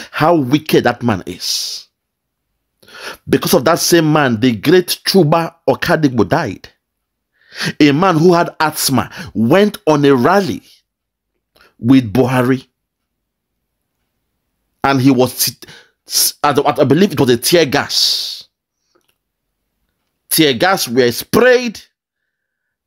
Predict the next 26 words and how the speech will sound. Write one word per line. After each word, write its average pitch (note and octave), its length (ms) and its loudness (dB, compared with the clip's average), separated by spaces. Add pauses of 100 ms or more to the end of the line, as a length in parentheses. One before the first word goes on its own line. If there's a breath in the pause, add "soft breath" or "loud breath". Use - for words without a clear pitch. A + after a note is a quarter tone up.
(180)
and C3 240 -2 (120)
Okadigbo C3 640 0
died C3+ 300 0
in G#2 100 -4
the G2 60 -4
process. - 880 -6 (1800 loud breath)
Despite A3 520 0
the E3 100 2
death C#3 420 -2 (100)
of C3 260 -2
Chuba D#3 500 0
Okadigbo, A2 600 -4 (340 loud breath)
this - 200 2
is C#3 140 0
how E3 340 0
Buhari C3+ 680 -2 (420)
is B2 220 -2
paying D#3+ 460 2
the A2+ 80 2
people, - 640 -2 (540 loud breath)
the D#3 140 4
children, F#3+ 720 0
the D#3 80 2
siblings, A#3+ 720 0 (200 loud breath)
the F3 140 4
relatives, - 1200 -2